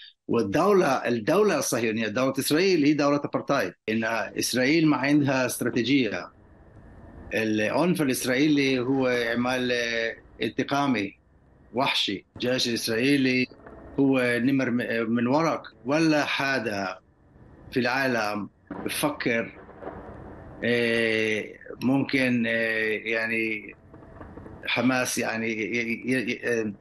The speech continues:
ينجح ضد حماس وينجح ضد ال-، ال-، المقاومة الفلسطينية.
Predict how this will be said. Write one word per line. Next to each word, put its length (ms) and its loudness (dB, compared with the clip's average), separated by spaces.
ينجح 360 2
ضد 160 0
حماس 640 -4
وينجح 400 2
ضد 320 0
ال-، 260 -4
ال-، 220 0
المقاومة 560 0
الفلسطينية. 800 -2